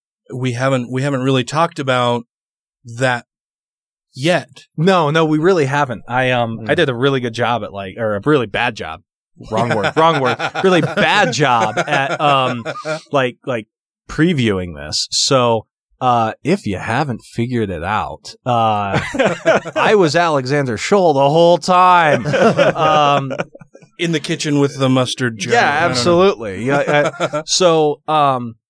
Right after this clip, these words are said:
Speaker 2: that was a ton of fun. Um, back in, like, October,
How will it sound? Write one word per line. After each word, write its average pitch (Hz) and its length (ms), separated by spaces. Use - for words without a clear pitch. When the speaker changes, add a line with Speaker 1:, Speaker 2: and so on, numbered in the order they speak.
Speaker 2:
that - 180
was 156 160
a 143 60
ton 127 240
of 120 100
fun. 90 360
Um, 127 300
back 151 280
in, 214 80
like, 127 180
October, 104 640